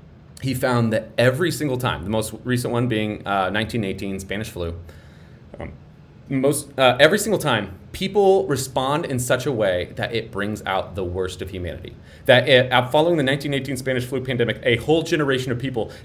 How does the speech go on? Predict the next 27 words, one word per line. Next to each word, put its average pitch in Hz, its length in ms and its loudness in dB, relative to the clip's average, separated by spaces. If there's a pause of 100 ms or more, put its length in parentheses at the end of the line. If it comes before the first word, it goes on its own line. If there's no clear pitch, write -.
didn't 175 160 8
even 165 200 2
wanna 131 220 0
talk 220 300 0
about 127 100 6
it 110 80 8
afterwards 92 480 0 (120)
because 143 280 2
they 143 100 6
behaved 123 440 2
so 190 200 2
selfishly 123 540 2
and 120 100 0
so 156 240 4
uncompassionately. 135 800 2
It 107 40 0
was, 120 100 2
like, 123 140 2
this 120 140 -2
general 139 260 0
sense 123 240 -4
of, 90 60 -2
like, 87 200 -4
we 95 80 -4
don't 101 100 -4
wanna 95 140 -4
really, 87 240 -4